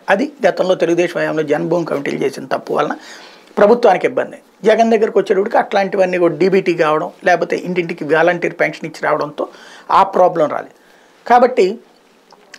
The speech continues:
జగన్ తిన్నాడు అన్నటువంటి జనంలోకి వెళ్ళట్లేదు. కాబట్టి ఇప్పుడు ప్రజాప్రతినిధులు ఎవరెవరు ఏ ఏ నియోజకవర్గంలో ఎంతెంత తినేశారు అంటే ఆ పేరు రాయరు. పేరు రాస్తే వాళ్ళు పరువు నష్టం దావా వేస్తారు. పరువు నష్టం దావా వేస్తే, ఆ, తిరుగుతూ ఉండాల్సి ఉంటుంది. ఇక్కడ రామోజీరావు గారికి ఒక ప్రాబ్లం ఉంటుంది.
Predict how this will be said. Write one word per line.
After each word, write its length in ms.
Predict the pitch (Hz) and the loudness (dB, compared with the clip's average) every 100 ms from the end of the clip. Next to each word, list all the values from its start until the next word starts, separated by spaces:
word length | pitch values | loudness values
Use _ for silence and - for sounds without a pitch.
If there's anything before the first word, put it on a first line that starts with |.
| - | -6
జగన్ 340 | 160 196 220 220 | 2 4 4 4
తిన్నాడు 500 | 202 196 202 196 202 | 2 4 2 4 2
అన్నటువంటి 460 | 202 185 185 185 | 0 -6 -6 -6
జనంలోకి 480 | 196 180 190 185 180 | 0 0 2 0 2
వెళ్ళట్లేదు. 380 | 147 135 - - | -2 -2 -10 -4
కాబట్టి 320 | 202 208 233 269 | 0 0 0 -4
ఇప్పుడు 180 | - | -10
ప్రజాప్రతినిధులు 960 | - 180 175 214 226 202 190 180 165 - 175 | -4 0 4 4 4 0 -2 -6 -10 -8 0
ఎవరెవరు 420 | 160 190 202 196 | 0 2 -2 0
ఏ 260 | 160 175 | 2 4
ఏ 40 | 175 | 4
నియోజకవర్గంలో 760 | 165 165 165 156 151 160 175 - | 0 -4 -4 -4 -2 -2 -2 -4
ఎంతెంత 380 | 170 170 156 - | -4 -4 -4 -4
తినేశారు 460 | 160 165 - - - | -2 0 0 -4 -4
అంటే 240 | 175 254 - | -4 -2 0
ఆ 80 | 156 | -2
పేరు 360 | - 196 202 | 2 4 4
రాయరు. 220 | 185 135 | 2 0
పేరు 260 | - 185 202 | 0 0 0
రాస్తే 400 | 214 - - 254 - - - - | 0 -4 -2 -4 -4 -20 -8 2
వాళ్ళు 160 | 180 | 2
పరువు 240 | 180 190 208 | 4 4 4
నష్టం 300 | 202 202 175 | 0 -2 0
దావా 160 | 151 | 2
వేస్తారు. 440 | 143 131 - - - _ - | 2 -2 -10 -14 -16 _ -2
పరువు 220 | 185 208 | 0 2
నష్టం 260 | 196 - 196 | 0 -2 0
దావా 180 | 185 190 | 2 2
వేస్తే, 360 | 185 - - 349 - - - - - - | 0 -2 -6 -6 -8 -20 -20 -14 -2 2
ఆ, 160 | 165 | 4
తిరుగుతూ 440 | 156 - 202 220 165 | 4 2 2 4 2
ఉండాల్సి 360 | 127 113 - | 2 -6 -10
ఉంటుంది. 300 | - - - | -18 -20 -20
ఇక్కడ 200 | - 143 | -8 -2
రామోజీరావు 460 | 143 165 190 196 190 | 0 2 2 2 4
గారికి 280 | 190 - - | 2 0 -2
ఒక 260 | 170 170 | -2 -2
ప్రాబ్లం 460 | 170 - 170 175 170 | -2 2 0 2 -2
ఉంటుంది. 280 | 143 - | -4 -10